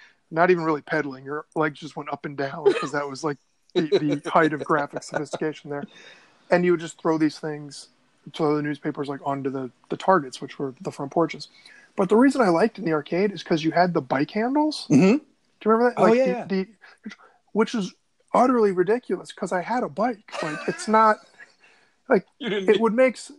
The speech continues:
Speaker 1: you didn't need it. Like, I was like, "Oh, I could pretend to ride a bike." Like, I would, I get, like,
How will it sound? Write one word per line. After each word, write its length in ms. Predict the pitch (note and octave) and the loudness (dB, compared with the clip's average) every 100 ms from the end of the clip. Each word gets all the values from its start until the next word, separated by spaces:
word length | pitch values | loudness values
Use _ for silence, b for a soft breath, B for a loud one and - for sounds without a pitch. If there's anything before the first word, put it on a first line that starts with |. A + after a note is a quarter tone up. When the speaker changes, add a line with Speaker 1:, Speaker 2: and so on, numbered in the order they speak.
| C#4 | -4
Speaker 1:
you 140 | B3+ | 0
didn't 200 | C#4 D4+ | 2 2
need 200 | G3 A#3+ | 2 0
it. 180 | A3 E3+ | -2 -4
Like, 140 | E3+ F3 | -6 -4
I 40 | |
was 80 | E3+ | -4
like, 120 | E3+ | 2
"Oh, 120 | G3+ | 2
I 60 | G3+ | 2
could 100 | F3 | -2
pretend 180 | F3+ G#3+ | -8 -6
to 40 | |
ride 100 | G3+ | -6
a 20 | F#3+ | -8
bike." 240 | G3+ G3 | -12 -12
Like, 80 | F3+ b b b | -18 b b b
I 140 | G3 A3 | -4 -4
would, 180 | A#3+ G3+ _ _ - | -6 -12 _ _ -10
I 140 | G3+ | -8
get, 420 | F3 D3 G3+ A#3+ | -6 -4 -4 -6
like, 200 | D#3 D3 | -12 -16